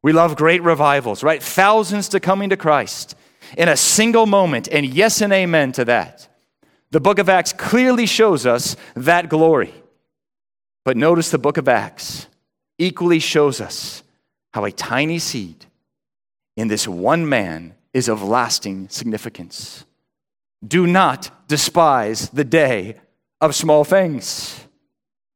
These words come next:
See, what the gospel is doing, what only it can do.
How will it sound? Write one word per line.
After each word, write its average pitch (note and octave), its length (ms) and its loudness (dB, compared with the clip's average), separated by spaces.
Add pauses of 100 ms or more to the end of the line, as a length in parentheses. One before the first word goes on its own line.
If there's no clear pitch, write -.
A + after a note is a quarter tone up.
(240)
See, G#3+ 160 2
what G3+ 140 4
the F3 100 2
gospel G#3 480 4
is D#3+ 160 2
doing, F#3+ 340 2
what F#3+ 240 0
only A3+ 380 2 (100)
it G3 220 2
can F#3+ 340 2
do. D#3 400 0